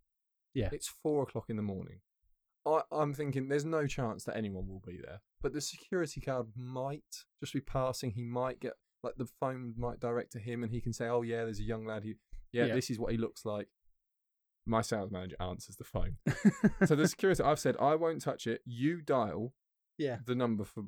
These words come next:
Speaker 2: for my home base. Look it up," you know. He looks up, calls. <laughs> "Hello." It's like, "Yeah, I've sent my salesman there. Is he there?" "Right, well, tell him he's late and to get in that car and get <laughs> moving."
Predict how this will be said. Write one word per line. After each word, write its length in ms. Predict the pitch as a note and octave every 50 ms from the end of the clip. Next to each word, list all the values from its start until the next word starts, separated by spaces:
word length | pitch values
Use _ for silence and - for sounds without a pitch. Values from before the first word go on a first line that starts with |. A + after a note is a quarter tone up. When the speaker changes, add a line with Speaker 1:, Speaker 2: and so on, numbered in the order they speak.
| - _
Speaker 2:
for 60 | -
my 160 | A2+ A2+ A2+ G#2+
home 240 | G#2+ G#2+ G#2 G2+
base. 400 | F#2 D#2+ D#2 F2+ - - - - _ _ _ _ _ _ _ _ _ _ _ _ _ _ _ -
Look 220 | A#2+ A#2 A#2+ -
it 80 | - B2+
up," 260 | A2 G#2+ - - _ -
you 80 | A#2+ G#2+
know. 140 | G#2 - - - - _ _ _ _ _ _ _ -
He 60 | -
looks 200 | C3 F#3+ F#3+ - -
up, 160 | C3 B2 -
calls. 280 | - A2+ A2 F2+ - - - - _ - - - - - _ _ _ - - -
<laughs> 60 | - D4+ - - _ - - - - - -
"Hello." 220 | - G2+ B2+ A#2+ A#2+ - - _ _ _ - - - - - _ _ _ _ _ _ _ _ _ _ -
It's 200 | G#3 C#3 - - -
like, 120 | - - - _ _ _ - - - -
"Yeah, 180 | - E3+ F#3 D3+
I've 80 | C3
sent 180 | - - D#3+ -
my 60 | C3
salesman 420 | - - D#3+ D#3 D3 B2+ - G#2+ G2+
there. 100 | F2+ -
Is 80 | G#2+
he 80 | B2 C3
there?" 320 | D#3+ F3+ - - - C3 - _ _ _ _ -
"Right, 80 | C3 -
well, 80 | - -
tell 140 | - F3 F3+
him 60 | E3+
he's 120 | E3 C#3+
late 460 | D#3 D#3 A#2+ - - - _ - - - _ _ _ _ -
and 120 | - - -
to 60 | C3
get 200 | A#2 - D#3+ D#3+
in 140 | D#3+ D#3 D3+
that 200 | C#3+ - - -
car 240 | - C#3 A2+ A2+
and 140 | A2+ A#2+ - -
get 180 | G3 G#3+ -
<laughs> 180 | - G#2+ - -
moving." 560 | A#3+ F3+ - - - D#3+ - - C#4+ G#3